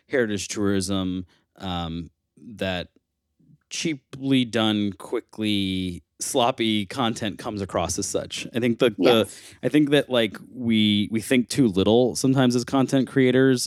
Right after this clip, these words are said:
Speaker 1: of our audience. And I think it, it comes across, like, th-, they know when they're reading something that's good and somebody who's actually been there versus, like, "Oh, this is just sort of, like, copy and pasted stuff of what they, <laughs> you know, were able to find online."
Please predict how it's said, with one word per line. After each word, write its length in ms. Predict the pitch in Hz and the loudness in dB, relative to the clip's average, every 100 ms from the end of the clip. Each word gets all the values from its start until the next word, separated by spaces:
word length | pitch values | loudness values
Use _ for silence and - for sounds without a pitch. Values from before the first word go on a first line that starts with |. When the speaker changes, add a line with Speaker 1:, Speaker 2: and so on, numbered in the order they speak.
| - | -4
Speaker 1:
of 220 | 104 101 95 | 0 2 2
our 180 | 92 | 0
audience. 680 | 98 95 127 170 240 - - _ _ - _ _ _ | 0 2 4 4 2 -2 -8 _ _ -20 _ _ _
And 120 | 117 | 2
I 60 | 110 | 2
think 220 | 123 110 | 2 2
it, 160 | 98 - | 0 -2
it 240 | 117 92 - | -6 -6 0
comes 240 | 139 104 | 2 2
across, 340 | 95 127 110 | 2 2 2
like, 280 | 110 101 95 - - - 117 | 2 0 -2 -6 -16 -10 -6
th-, 160 | 120 | 0
they 160 | 131 131 | 4 6
know 560 | 127 117 101 90 92 90 _ - | 6 6 4 2 0 -6 _ -4
when 240 | 113 104 | 0 2
they're 140 | 104 101 | 2 0
reading 260 | 101 98 | -2 -6
something 240 | 110 98 95 | -6 -8 -8
that's 180 | 87 | -10
good 480 | - 101 117 151 156 - | -6 -2 -2 -2 -4 -6
and 220 | 107 98 | -6 -4
somebody 220 | 135 113 107 | -2 -2 -2
who's 100 | 104 | -2
actually 280 | 95 110 | -4 -6
been 200 | 90 110 | -4 -2
there 220 | 123 131 117 | 0 2 2
versus, 420 | 110 98 98 90 | 0 -2 -4 -2
like, 300 | 95 92 - | -2 -2 -6
"Oh, 140 | 104 95 | -8 -6
this 220 | 95 - | -4 -6
is 40 | |
just 200 | - 98 | -6 -4
sort 120 | 110 | -4
of, 120 | 92 90 | -4 -6
like, 200 | 87 - _ _ _ | -8 -10 _ _ _
copy 280 | - 98 92 | -6 -4 -4
and 120 | 87 | -4
pasted 400 | 98 90 - 80 | -4 -6 -8 -10
stuff 500 | - 90 85 - - - | -8 -8 -8 -12 -16 -6
of 200 | 107 90 | -4 -4
what 200 | 90 87 | -8 -6
they, 200 | 98 101 | -6 -2
<laughs> 40 | |
you 140 | - 151 | 2 4
know, 160 | 143 | 4
were 100 | 120 | 2
able 220 | 113 107 110 | -2 -2 -4
to 80 | 107 | -4
find 280 | 110 101 92 | -6 -6 -6
online." 600 | 82 92 82 78 123 | -8 -10 -12 -8 -8